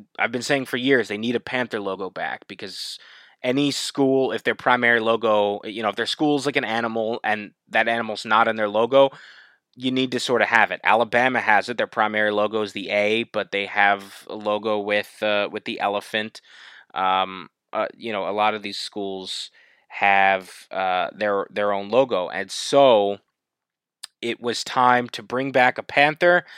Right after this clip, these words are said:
and to bring back the, the script and to bring back the colors and to make it all distinctive. And they did a phenomenal job sort of, um, you know, tr-,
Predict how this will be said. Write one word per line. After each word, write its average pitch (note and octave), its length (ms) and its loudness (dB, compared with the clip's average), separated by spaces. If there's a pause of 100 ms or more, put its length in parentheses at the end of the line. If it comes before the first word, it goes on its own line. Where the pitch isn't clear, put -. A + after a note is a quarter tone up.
(400)
and G#2 520 0
to A2+ 100 -8
bring A#2 200 -4
back A2 300 4
the, G2 160 -10 (180)
the E2+ 80 -12
script - 380 -2
and A#2 140 -10
to G#2+ 80 -16
bring A2+ 220 -6
back A2 340 -2
the - 40 -16
colors C#3 540 4
and A2 120 -6
to G#2+ 60 -8
make A2 220 -4
it A2 60 -2
all A#2+ 140 4
distinctive. B2 840 -4 (480)
And G2+ 640 0
they A2 160 -6
did A2+ 180 -2
a G#2+ 60 -4
phenomenal B2 640 0
job A2 460 2
sort G#2+ 280 -4
of, G2 280 -6 (420)
um, F2+ 480 -4 (220)
you G#2 160 -10
know, D2+ 140 -12 (100)
tr-, - 180 -12